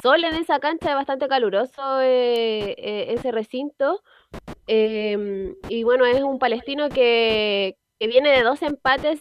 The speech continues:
y de un triunfo. En, está, va séptimo en, en la tabla de posiciones y en la, en la cero uno,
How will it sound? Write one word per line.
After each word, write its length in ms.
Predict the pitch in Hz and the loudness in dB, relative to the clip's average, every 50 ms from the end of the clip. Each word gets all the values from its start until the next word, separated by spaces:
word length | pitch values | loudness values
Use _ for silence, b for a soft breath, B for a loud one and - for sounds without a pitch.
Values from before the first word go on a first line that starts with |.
| - _ | -6 _
y 140 | - 240 | -4 -2
de 120 | 226 226 233 | 0 0 0
un 140 | 269 320 311 | -2 -4 -6
triunfo. 540 | - 302 330 349 330 - - 262 269 349 - - _ B B B B B B B - - - | -6 -6 -6 -6 -6 -4 -4 -2 -2 -2 -4 -8 _ B B B B B B B -16 -6 2
En, 800 | 226 240 240 247 247 247 240 240 233 233 233 226 226 220 220 202 - | 4 4 4 4 2 -2 -2 -2 -4 -4 -4 -4 -4 -4 -4 -4 -6
está, 500 | 220 214 - - 254 254 247 240 233 233 | -6 -6 0 2 6 6 8 6 6 4
va 160 | 240 254 262 | 2 -2 -2
séptimo 420 | - 330 330 349 - 330 311 302 | -2 -4 -4 -2 -4 -6 -4 -4
en, 140 | 294 302 302 | -4 -4 -2
en 120 | - 277 | -2 0
la 120 | 277 254 254 | 0 0 0
tabla 240 | 269 277 311 311 311 | 0 -2 0 0 -2
de 80 | 320 | -2
posiciones 640 | 294 285 269 - 247 220 - 285 302 330 339 370 349 | -2 -4 -6 -6 -8 -6 -4 -4 -2 0 -2 -2 -4
y 160 | - - 320 339 | -4 -4 -2 0
en 140 | 349 349 | 0 2
la, 400 | 349 339 330 320 311 302 285 285 - | 4 4 4 6 6 4 4 2 2
en 140 | 285 285 285 | 0 -2 -2
la 100 | 285 285 | -4 -4
cero 300 | - 330 320 330 320 320 | -4 -8 -6 -4 -4 -4
uno, 260 | 330 339 330 339 | -2 -2 -2 -2